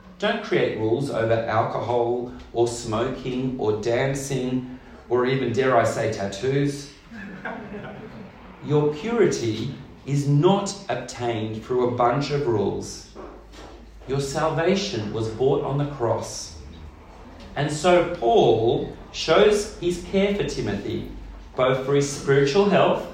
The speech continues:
don't make up rules, and his physical health. Watch out for your stomach and be careful about yourself.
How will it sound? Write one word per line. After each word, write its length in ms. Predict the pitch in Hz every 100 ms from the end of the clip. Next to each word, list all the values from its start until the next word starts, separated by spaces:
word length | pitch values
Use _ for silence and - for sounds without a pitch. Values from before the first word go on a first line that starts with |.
| - - - -
don't 220 | 117 117
make 200 | 117 -
up 140 | 233 220
rules, 640 | 151 143 175 185 - - - - - - - - - - - - -
and 180 | 143 156
his 200 | 196 190
physical 500 | - 254 196 - 113
health. 380 | 110 98 - - - - - - - -
Watch 260 | 151 147 175
out 240 | 156 -
for 80 | 123
your 80 | 117
stomach 540 | - 170 147 110 113
and 140 | 147
be 120 | 180 185
careful 380 | - - -
about 260 | 110 110 -
yourself. 560 | 95 - 95 95 -